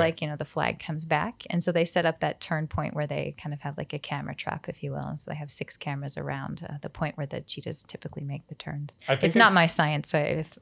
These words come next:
Speaker 1: if I get it wrong, I'm sorry, Amir.
Speaker 2: That's okay. I mean, it's, it's really interesting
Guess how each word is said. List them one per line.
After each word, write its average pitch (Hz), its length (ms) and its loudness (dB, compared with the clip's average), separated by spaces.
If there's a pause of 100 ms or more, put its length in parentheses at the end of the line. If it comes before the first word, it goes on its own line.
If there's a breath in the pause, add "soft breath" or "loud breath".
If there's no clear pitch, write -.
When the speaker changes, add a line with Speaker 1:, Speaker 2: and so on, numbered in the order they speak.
Speaker 1:
if 160 120 -4
I 160 80 2
get 156 120 4
it - 40 2
wrong, 143 220 4
I'm 151 80 0
sorry, - 340 0
Amir. - 360 -4
Speaker 2:
That's 135 180 2
okay. 107 300 0
I - 20 2
mean, 131 140 6
it's, 135 240 0
it's 127 180 -2
really 120 460 -2 (180)
interesting 113 600 -6